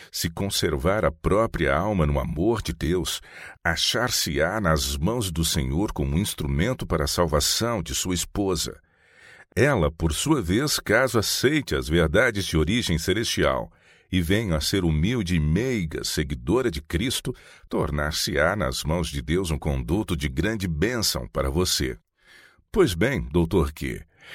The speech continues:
erga-se na virilidade que Deus lhe concedeu. Carregue todos os dias a cruz de Cristo. Eleve seus pensamentos a um conduto mais elevado e mais puro.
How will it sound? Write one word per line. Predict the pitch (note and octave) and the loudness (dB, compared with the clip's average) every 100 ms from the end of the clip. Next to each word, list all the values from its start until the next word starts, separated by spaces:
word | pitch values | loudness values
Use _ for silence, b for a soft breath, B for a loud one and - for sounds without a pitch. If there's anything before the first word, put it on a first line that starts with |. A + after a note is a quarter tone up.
| B B | B B
erga-se | C#3+ C#3+ C3 B2 - A#2+ | 0 2 4 4 4 2
na | A2 G#2 | 4 2
virilidade | F2+ C3+ C3+ G#2 E2 D#2+ G#2 G#2 G2+ | 2 0 0 0 2 4 4 2 0
que | - | -2
Deus | D#2 D#2 E2+ | 2 4 4
lhe | D2+ D2+ | 2 0
concedeu. | D2+ D2+ F2+ E2 C#2+ A1+ G#1+ - _ _ _ _ | 0 2 2 2 0 -4 -8 -14 _ _ _ _
Carregue | - D2 F2+ G#2+ F#2 D#2 | 2 4 4 4 2 0
todos | F#2+ F2+ E2 | 2 2 2
os | D#2+ C#2 | 2 0
dias | B1+ F#2 F2 | 0 0 2
a | D#2 | 2
cruz | - E2+ G#2 F2 | 2 0 0 0
de | E2 | -2
Cristo. | E2 - F2+ D#2 - - - B B B B | -4 -2 0 0 -4 -6 -14 B B B B
Eleve | - F#2+ G2 C#3 A2 D2 | -2 2 2 0 -2 -2
seus | - F2+ | 0 -2
pensamentos | - E2 - C2 D2 - E2+ | 0 -2 0 -2 -2 -2 0
a | |
um | D2+ | -2
conduto | D2+ C#2+ C2+ F#2 D#2+ | 0 -2 0 -2 0
mais | D2 F2+ G2 | 0 0 0
elevado | E2 C2 A#1 C#2+ G2 A2 F2+ | 2 2 0 2 2 0 -2
e | |
mais | C2+ D2+ - | 0 0 -2
puro. | - - G2 D#2+ | -4 -4 -2 -2